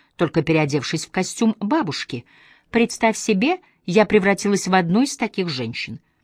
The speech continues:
Где ты видел такого глупца, который ни разу в жизни не менял бы свое мнение? Адрианос,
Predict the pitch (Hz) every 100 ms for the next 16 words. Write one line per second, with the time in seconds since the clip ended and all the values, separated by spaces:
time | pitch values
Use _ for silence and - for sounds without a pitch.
0 | _ _ 233 285 320 202 170 160 165 170
1 | 165 165 175 175 - 170 160 _ _ _
2 | _ _ _ _ _ _ _ _ _ -
3 | 175 196 208 208 214 226 226 220 220 165
4 | 165 170 165 151 151 - 160 156 156 151
5 | 139 143 - _ _ _ _ 147 151 147
6 | 151 220 170 -